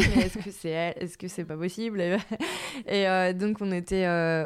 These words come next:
Speaker 2: on est allé avec, euh, quatre, cinq copains, euh, voilà, et donc le, pour les gens qui connaissent pas, c'est un voilier magnifique et, euh,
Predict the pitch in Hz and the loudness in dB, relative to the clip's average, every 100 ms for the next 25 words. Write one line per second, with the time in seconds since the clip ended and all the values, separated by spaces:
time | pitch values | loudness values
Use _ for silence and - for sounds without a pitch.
0 | - 175 170 165 165 180 180 165 165 151 | -2 -2 -2 -2 -2 -2 -2 -4 -6 -6
1 | 143 147 156 165 - 190 180 170 - 190 | -6 -10 -10 -10 -8 -10 -8 -10 -4 -2
2 | 208 202 170 160 156 147 85 - - - | 0 0 0 -2 -6 -8 -10 -12 -16 -20
3 | - - 160 165 185 185 170 170 175 - | -20 -10 -2 0 2 2 0 -2 -2 -2
4 | 170 - 170 165 170 180 - 160 151 151 | -4 -4 -2 0 2 0 -4 -8 -8 -6
5 | 185 208 214 185 156 160 160 165 165 185 | 0 0 -2 -6 -4 -4 -4 -2 -2 -2
6 | 180 160 156 - 220 - 180 170 160 | -2 -6 -10 -8 -8 -4 -2 0 -2